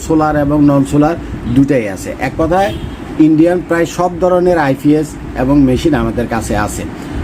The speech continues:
আমাদের, আহ, গোডাউনে আমাদের স্টকে নতুন একটা জিনিস সংযোজিত হয়েছে, সেটা হলো এক্সাইডের ব্যাটারি।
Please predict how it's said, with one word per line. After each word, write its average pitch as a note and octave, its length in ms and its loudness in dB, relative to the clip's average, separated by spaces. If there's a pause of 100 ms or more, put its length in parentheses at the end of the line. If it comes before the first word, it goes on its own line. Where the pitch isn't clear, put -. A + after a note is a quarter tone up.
আমাদের, E3+ 440 0
আহ, B2+ 500 -2 (480)
গোডাউনে D#3+ 480 2
আমাদের C#3 420 0
স্টকে D3+ 300 -2
নতুন C#3 320 2
একটা C3+ 200 0
জিনিস D3+ 280 2
সংযোজিত C3+ 460 2
হয়েছে, C#3+ 320 2
সেটা C#3 260 0
হলো F#3 280 2 (500)
এক্সাইডের D#3+ 680 0
ব্যাটারি। A#2+ 380 -2